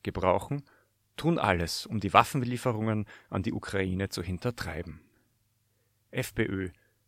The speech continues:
A F D, die rechtspopulistische niederländische Partei Forum für Demokratie, Marine Le Pens Rassemblement National in Frankreich, die italienische Lega, sie alle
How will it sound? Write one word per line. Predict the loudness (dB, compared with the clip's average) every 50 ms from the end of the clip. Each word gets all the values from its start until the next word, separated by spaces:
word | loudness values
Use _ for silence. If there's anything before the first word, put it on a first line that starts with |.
| _ -2
A | 0 2 2
F | 0 -2 -4
D, | -2 0 0 2 0 -2 -4 _ _ _ _ _ _ _ _ _ -20 -10 -4
die | 0 2
rechtspopulistische | 4 4 4 2 0 -2 -2 0 2 2 0 0 0 -4 -6 -4 -2 0 2
niederländische | 2 4 4 4 4 4 2 0 0 -2 -4 -4
Partei | -4 -4 -6 -4 -2 0 2 2 2 0 -2 -8 -18 -20 -18
Forum | -10 -4 0 2 2 2 2 2 0
für | 0 -2 -2
Demokratie, | -2 -2 -2 -2 -2 -4 -4 -4 -4 -4 -4 -4 -4 -4 -8 -12 _ _ _ _ _ _ _ _ _ _ _ _
Marine | 0 2 2 4 4 4 6
Le | 4 4
Pens | 4 4 4 4 4 4 0 -2 -8 -12 -18 -14 -4
Rassemblement | 0 2 2 2 2 2 2 2 2 2 2 2 0 0
National | -2 -2 -4 -6 -6 -6 -6 -6 -8 -8 -8 -10 -10 -12 -18 -16
in | -12 -10 -8
Frankreich, | -8 -8 -6 -6 -6 -4 -4 -2 -4 -4 -6 -10 -18 -20 _ _ _ _ _ _ _ -6
die | -4
italienische | 0 2 4 4 6 4 4 4 2 0 -4
Lega, | -2 0 2 2 6 6 6 6 6 2 -4 -16 -20 -20 -20 -20 -20 -6 0
sie | 2 2 4
alle | 6 6 6 4 4